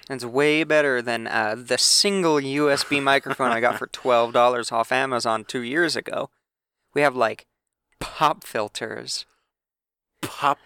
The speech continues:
Speaker 2: filters that are killing it. We're, we're doing great over here. Terribly successful, uh, podcast.
Speaker 1: We made a lot of money,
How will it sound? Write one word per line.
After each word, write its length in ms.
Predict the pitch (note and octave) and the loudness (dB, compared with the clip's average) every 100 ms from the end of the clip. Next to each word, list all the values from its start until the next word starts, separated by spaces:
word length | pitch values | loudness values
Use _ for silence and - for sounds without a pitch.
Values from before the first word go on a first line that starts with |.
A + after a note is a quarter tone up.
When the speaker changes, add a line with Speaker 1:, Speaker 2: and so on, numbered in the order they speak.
| - | -20
Speaker 2:
filters 1400 | - - - - C3 B2+ _ - G2 E2 C#2+ - - - _ _ | -20 -20 -12 -4 -4 -4 _ -12 -10 -10 -10 -8 -8 -10 _ _
that 200 | G#2 G#2 | -10 -8
are 100 | G2 | -8
killing 420 | - - A#2+ A2+ | -10 -10 -10 -8
it. 280 | F2+ - - _ _ _ _ _ | -12 -16 -20 _ _ _ _ _
We're, 280 | B2 C3+ C3 - _ _ _ _ _ - | 0 2 2 -2 _ _ _ _ _ -2
we're 80 | |
doing 240 | G3+ D#4 C4+ | 2 4 4
great 240 | E3+ F3+ | 4 6
over 160 | D3+ G#2+ | 4 2
here. 200 | G2+ F2+ | -4 -8
Terribly 640 | F#2+ F#2 B2+ C#3+ D3 C#3+ | -10 -2 4 4 2 -2
successful, 680 | - B2+ - C3+ - C#3 B2+ | -2 -4 -2 -2 -2 0 2
uh, 340 | A#2 A#2 A2+ G#2+ _ _ _ _ _ - | 2 0 -2 -4 _ _ _ _ _ 0
podcast. 720 | B2 B2 - A#2+ C#3 - - _ _ | 0 0 -2 0 0 -4 -14 _ _
Speaker 1:
We 80 | B2+ | -14
made 220 | B2 B2+ | -2 0
a 20 | B2 | 4
lot 220 | B2 C3 | 4 4
of 40 | |
money, 380 | B2+ C3 D#3 | 2 0 -2